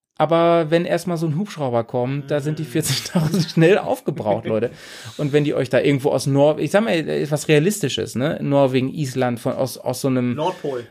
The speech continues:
Speaker 1: aus so einem, ja gut, da bin ich ja jetzt noch nicht so oft gewesen, aber Island ist jetzt nicht so unrealistisch, ne? Oder, oder halt Wanderung in Schweden, Norwegen, richtig im
Speaker 2: Mhm.
Speaker 1: Outback, die gibt's da noch, Outbacks ohne Handynetz. Und wenn die dich da irgendwo wirklich aus dem Gebüsch holen müssen, das kann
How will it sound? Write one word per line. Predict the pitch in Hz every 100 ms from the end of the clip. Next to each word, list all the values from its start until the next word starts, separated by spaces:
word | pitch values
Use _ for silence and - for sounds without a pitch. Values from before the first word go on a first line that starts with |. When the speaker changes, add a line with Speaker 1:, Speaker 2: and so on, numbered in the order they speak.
| _
Speaker 1:
aus | - 131
so | 151
einem, | 139 131 131 - -
ja | - 147
gut, | 143 147
da | 135
bin | 147
ich | 160
ja | 143
jetzt | 139
noch | 160
nicht | 202
so | 160
oft | 113
gewesen, | 123 123
aber | - 127 -
Island | 143 143 156 151 127 143
ist | 156 151
jetzt | 151
nicht | 175
so | 160 -
unrealistisch, | 131 107 104 107 113
ne? | 120 139 -
Oder, | 147 139
oder | 143 135
halt | 135 127
Wanderung | 131 185 185 160 165
in | 156 139
Schweden, | - 147 143
Norwegen, | 135 131 131 139 -
richtig | 147 156 156 139
im |
Speaker 2:
Mhm. | 165
Speaker 1:
Outback, | 214 180 117 110
die | 131
gibt's | 196 -
da | 110
noch, | 110 107
Outbacks | 120 113 123 -
ohne | 131 120
Handynetz. | 113 113 135 156 - - - - -
Und | 143
wenn | 175
die | 175
dich | 165
da | 175
irgendwo | - 165 170 170
wirklich | 254 -
aus | - 170
dem |
Gebüsch | 175 160 220 -
holen | 127 113
müssen, | 110 110 151 160 - -
das | - -
kann | 147